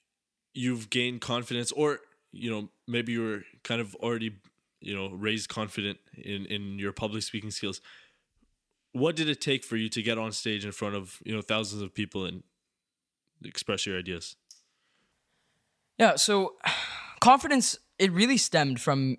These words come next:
Speaker 2: me having a purpose for being there. When you know your purpose, then confidence becomes easy. It just, it just comes. When you know, "I'm here because I want to make the world a better place," then for-,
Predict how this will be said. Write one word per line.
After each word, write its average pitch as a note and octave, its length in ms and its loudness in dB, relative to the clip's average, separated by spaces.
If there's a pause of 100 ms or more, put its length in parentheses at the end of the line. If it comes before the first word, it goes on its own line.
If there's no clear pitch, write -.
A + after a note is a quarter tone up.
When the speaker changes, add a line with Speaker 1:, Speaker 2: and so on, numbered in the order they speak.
(260)
Speaker 2:
me D3+ 200 4
having E3+ 320 6
a C3 60 -2
purpose C3+ 340 0
for A#2+ 140 -4
being G#2+ 280 0
there. E2+ 240 -8 (1200)
When F#3+ 200 8
you C4+ 160 8
know E3+ 160 8
your D3+ 180 2
purpose, - 600 -6 (500)
then D#3+ 100 2
confidence F#3 400 6
becomes A#2+ 300 -2
easy. G#2 180 -2
It C3 80 2
just, F3 220 2
it D#3+ 80 0
just - 160 2
comes. G2 400 -4 (300)
When F3+ 140 8
you B3+ 120 8
know, F3+ 280 8
"I'm G3 260 4
here D#3+ 260 2
because D3+ 260 -2
I C#3+ 160 4
want D3+ 180 4
to C#3 40 -4
make C3+ 160 0
the B2+ 60 -4
world B2 180 2
a B2 40 -4
better B2 180 0
place," C#3+ 300 -4 (300)
then C#3+ 180 2
for-, - 280 -2